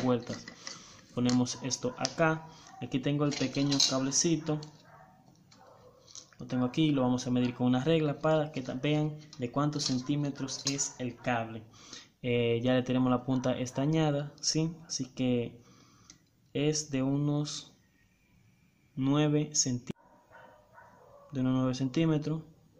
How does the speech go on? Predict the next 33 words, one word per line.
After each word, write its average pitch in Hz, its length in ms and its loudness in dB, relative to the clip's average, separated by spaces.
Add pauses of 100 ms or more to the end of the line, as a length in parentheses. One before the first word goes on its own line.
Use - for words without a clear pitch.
(960)
y 135 80 -8
lo 131 140 -2
vemos 156 480 2
de 131 80 -2
unos 127 160 2
nueve 127 180 0
centímetros. 123 640 -4 (420)
Entonces 156 400 2
lo 139 120 0
que 139 80 -2
haremos 143 260 2
a 143 60 -2
continuación 139 720 2
es 156 480 2 (260)
soldamos 131 680 2
el 131 180 0
cable 131 520 2
así, 175 440 4 (600)
ahí. 160 360 4 (220)
Entonces 156 440 2
le 139 120 4
daremos 143 500 4
varias 143 400 2
vueltas, 120 440 0
pero 156 240 4
esas 151 240 -2
vueltas 151 720 -2
las 127 120 2
daremos 147 540 2
en 131 360 -2
un 156 500 0
pequeño, 143 720 0 (480)
eh, 120 600 0